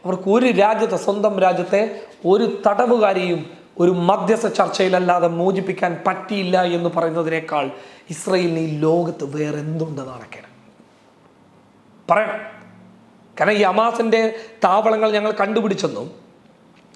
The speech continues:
ഹമാസിന്റെ താവളങ്ങളിലാണ് ഞങ്ങൾ ഉള്ളത് എന്നും പറയുന്ന ഇസ്രായേൽ സൈനികർ, സൈനികർക്ക് എന്തുകൊണ്ട് ആ താവളങ്ങളിലുള്ള തടവുകാരെ മോചിപ്പിച്ചുകൂടാ? ഈ താവളങ്ങളിലാണല്ലോ ഹമാസിന്റെ, ആ, കയ്യിലുള്ള ഈ തടവുകാരുള്ളത്. അപ്പൊ അവരെ മോചിപ്പിച്ചാൽ തീർന്നില്ലേ? പിന്നെന്തിനാ ഈ ഒരു ഡീൽ?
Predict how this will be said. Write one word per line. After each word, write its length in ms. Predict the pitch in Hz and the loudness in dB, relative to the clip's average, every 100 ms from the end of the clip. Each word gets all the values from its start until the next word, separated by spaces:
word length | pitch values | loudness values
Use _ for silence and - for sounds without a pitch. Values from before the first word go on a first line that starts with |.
| - 151 | -6 0
ഹമാസിന്റെ 400 | 202 220 226 226 | 0 2 0 0
താവളങ്ങളിലാണ് 720 | 226 233 247 247 247 226 214 | 2 2 2 2 2 2 0
ഞങ്ങൾ 240 | 202 208 | -2 -2
ഉള്ളത് 340 | 196 220 226 214 | 0 2 2 2
എന്നും 300 | 190 190 190 | 0 -2 -2
പറയുന്ന 320 | 180 180 208 | -2 0 -2
ഇസ്രായേൽ 480 | 208 - 240 226 196 | -2 -2 0 0 0
സൈനികർ, 420 | 202 175 151 123 - - _ _ _ - | 0 0 -2 -6 -14 -20 _ _ _ -4
സൈനികർക്ക് 400 | 202 202 190 190 | 0 2 0 0
എന്തുകൊണ്ട് 360 | 220 220 233 220 226 - - 214 | 0 2 2 2 -2 -6 -6 0
ആ 100 | 220 233 | 0 2
താവളങ്ങളിലുള്ള 640 | 240 233 226 226 220 220 214 | 0 2 0 2 2 2 0
തടവുകാരെ 380 | 214 208 214 208 | 0 2 2 2
മോചിപ്പിച്ചുകൂടാ? 540 | 208 190 190 190 185 190 - - - _ _ _ _ _ _ _ _ _ _ - | 0 -4 -6 -4 -4 -6 -16 -20 -20 _ _ _ _ _ _ _ _ _ _ -4
ഈ 140 | 196 | -2
താവളങ്ങളിലാണല്ലോ 840 | 226 226 262 262 269 262 269 269 | -2 -2 -2 0 0 0 0 0
ഹമാസിന്റെ, 720 | 240 240 240 247 240 240 240 - - - | 0 -2 -4 -2 0 -2 -4 -14 -10 0
ആ, 20 | 220 226 220 226 226 - | 0 2 0 -2 -4 -2
കയ്യിലുള്ള 360 | 208 233 240 | 0 0 0
ഈ 100 | 233 | 0
തടവുകാരുള്ളത്. 720 | 233 220 226 247 240 220 175 - | 2 0 2 2 2 2 -2 -6
അപ്പൊ 640 | - - - _ _ 143 | -14 -20 -20 _ _ -2
അവരെ 140 | 175 | 0
മോചിപ്പിച്ചാൽ 420 | 202 202 202 202 202 | 0 0 0 0 0
തീർന്നില്ലേ? 420 | 196 190 175 160 | 0 -2 -4 -6
പിന്നെന്തിനാ 400 | 170 185 185 185 | -4 -2 0 0
ഈ 120 | 185 | 2
ഒരു 100 | 190 | 2
ഡീൽ? 260 | 185 185 | 2 0